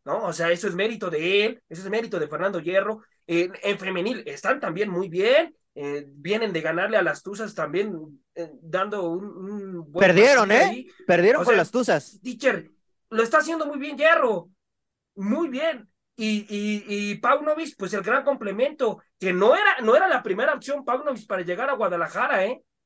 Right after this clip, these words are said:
Speaker 1: No era la primera opción, era como su tercera, cuarta opción. Se dio, bueno, ahí está, pero para mí ya cumplió Guadalajara, teacher. No tiene un equipo para ser campeón,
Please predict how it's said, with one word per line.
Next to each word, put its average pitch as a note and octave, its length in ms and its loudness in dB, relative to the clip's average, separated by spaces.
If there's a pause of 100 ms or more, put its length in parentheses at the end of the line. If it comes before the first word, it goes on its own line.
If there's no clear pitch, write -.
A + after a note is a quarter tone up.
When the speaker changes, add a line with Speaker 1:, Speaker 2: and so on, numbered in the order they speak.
(120)
Speaker 1:
No F3+ 240 -6
era E4 220 0
la A3 140 0
primera G#3 300 -6
opción, A3 440 -2 (220)
era C4+ 200 0
como A3+ 240 0
su F#3+ 140 -10
tercera, G3+ 360 0
cuarta C4 260 0
opción. A3+ 480 4 (600)
Se D3+ 260 -4
dio, F#3+ 400 4
bueno, F#3 280 2
ahí F#3+ 80 0
está, G3 240 -4
pero D3 240 -6
para A2+ 200 -12
mí F#3 140 -10
ya A3 160 -2
cumplió G3 300 -10
Guadalajara, F#3+ 560 -4
teacher. G#3+ 320 -10 (220)
No B3 180 4
tiene C#4+ 220 -2
un C4 80 2
equipo B3+ 340 -6
para F3+ 180 0
ser G#3+ 200 -6
campeón, A#3+ 640 0